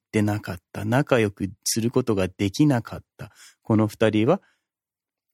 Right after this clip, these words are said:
神のために働いている人たちを支援していた人たちだというふうに見られます。うまくやっ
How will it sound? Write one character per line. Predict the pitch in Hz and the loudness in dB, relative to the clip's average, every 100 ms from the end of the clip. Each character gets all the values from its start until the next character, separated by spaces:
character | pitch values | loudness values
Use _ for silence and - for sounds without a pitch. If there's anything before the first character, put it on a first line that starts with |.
| _ _ _ _ _ | _ _ _ _ _
神 | - 123 107 104 | -4 0 2 2
の | 127 185 - | 4 2 0
た | - | -2
め | 110 107 | -2 0
に | |
働 | 95 98 110 104 101 | 0 -2 0 2 0
い | |
て | - | 0
い | 104 | -2
る | 98 | -2
人 | - 95 | -4 -4
た | 107 | -4
ち | - 208 | 0 0
を | 180 | 0
支 | - 120 | 0 2
援 | 110 101 | 4 2
し | 92 | 0
て | - 92 | -2 -2
い | |
た | - | -2
人 | 95 - | -6 -6
た | - 92 | -6 -6
ち | - | -4
だ | 90 | -4
と | 90 | 0
い | 104 104 | 2 2
う | |
ふ | 107 139 | 2 2
う | |
に | 143 196 - _ _ _ | 2 2 -2 _ _ _
見 | 104 98 | 0 2
ら | 90 | 0
れ | 92 87 | -2 0
ま | 113 143 | 0 0
す。 | - - _ _ _ _ - | -4 -14 _ _ _ _ 2
う | |
ま | 160 160 | 2 2
く | - 110 95 | -2 -2 0
や | 92 | 0
っ | 92 | -2